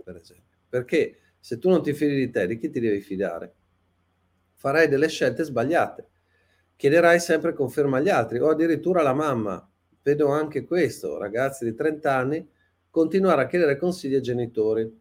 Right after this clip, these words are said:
continuare a chiedere, eh, in maniera, mm, tremolante, <laughs> tremante, i consigli alla mamma o al papà,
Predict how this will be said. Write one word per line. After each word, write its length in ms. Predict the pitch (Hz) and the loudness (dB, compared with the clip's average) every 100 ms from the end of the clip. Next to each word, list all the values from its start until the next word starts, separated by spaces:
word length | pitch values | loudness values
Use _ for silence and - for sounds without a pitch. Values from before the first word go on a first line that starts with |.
| _ _ _ _ _ _ _ | _ _ _ _ _ _ _
continuare 720 | 151 147 165 165 143 123 123 | -4 -2 0 0 0 2 2
a 360 | 147 120 104 _ _ _ _ | 2 2 -4 _ _ _ _
chiedere, 840 | - 170 151 127 123 117 110 101 | 0 4 4 2 2 2 0 -2
eh, 460 | - 110 110 104 104 | -4 -2 -2 -4 -6
in 180 | - 139 | -4 -2
maniera, 720 | 135 139 165 160 120 117 104 98 _ - | -2 0 0 2 2 2 0 -6 _ -10
mm, 340 | 113 107 110 107 | -6 -6 -6 -8
tremolante, 1000 | - 156 165 165 120 104 104 131 165 185 - - | -4 -2 0 0 0 -2 -4 -4 -4 -4 -14 -12
<laughs> 280 | 127 113 120 | -10 -10 -10
tremante, 840 | 113 127 127 110 104 104 139 156 _ _ _ _ _ _ | -6 -4 -4 -4 -6 -6 -6 -6 _ _ _ _ _ _
i 120 | - | -6
consigli 540 | 147 196 185 165 160 165 | 0 2 2 2 4 4
alla 160 | 139 | 2
mamma 220 | 127 127 127 | 2 0 0
o 20 | |
al 80 | 117 | -2
papà, 500 | 139 127 120 220 | -4 -4 -6 -6